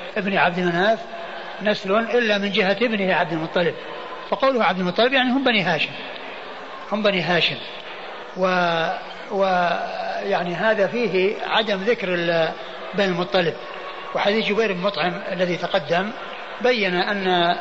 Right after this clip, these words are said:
ذوي القربى الذين يعطون هم بنو هاشم ومثلهم بني المطلب، لأنهم كانوا معهم في الجاهلية والإسلام ولم يفارق-، يفارقوهم،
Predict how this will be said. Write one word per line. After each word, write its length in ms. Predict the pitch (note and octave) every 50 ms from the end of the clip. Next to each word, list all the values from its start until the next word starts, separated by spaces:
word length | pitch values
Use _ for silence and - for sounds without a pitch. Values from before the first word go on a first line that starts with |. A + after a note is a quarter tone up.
| - G3
ذوي 240 | F3+ G3 F3+ F3 E3+
القربى 420 | E3 - G#3+ G#3+ G3+ E3+ F3+ F#3+ G#3+ - - - - - - - - - - - - -
الذين 340 | G#3 F#3 F#3 E3+ G3 G3+ G3
يعطون 560 | F3+ D#3+ - - F#3 F3+ F3+ G3+ A#3+ B3 B3+ - - - - - - - - - -
هم 500 | C#3+ G3 C4 C4 A#3 G#3+ G#3+ - - G3
بنو 220 | A3+ A3+ G#3+ F#3+
هاشم 540 | E3+ D#3+ G3+ A3+ A#3 - A#3+ B3 A#3+ A#3 A3
ومثلهم 1200 | A3 A3 A3 G#3+ G#3 G#3+ A3+ - - - - - - - - B3+ D4+ B3+ A3 A#3+ A3 G3+ G#3+ G#3
بني 160 | G3+ G#3+ F#3+
المطلب، 440 | F#3 F3+ F#3 - - A#3 A#3+ B3+ A3+
لأنهم 420 | A#3 B3 B3 A#3+ A#3 A3+ G#3+ A3+
كانوا 260 | G3 - C#4 C4+ B3 A#3
معهم 260 | G#3+ G3 G#3+ G3+ F#3
في 60 | G#3
الجاهلية 480 | G3 G3+ G#3+ G3 G3 G3 G3+ F#3+ G3 G3
والإسلام 420 | F#3 F3+ - G#3 A#3 B3 B3+ A#3+ - - - - - - - - - -
ولم 720 | G#3 G#3 A3 G#3+ G#3+ G#3 G3+ G3+ G3 G3+ A#3+ A#3+ A3+ G#3
يفارق-، 380 | - G#3 G#3 G3+ G3+ - A3 G3+
يفارقوهم، 560 | F#3 F3+ G#3 G3 G3 F#3+ - G3+ F#3+ G3+ G#3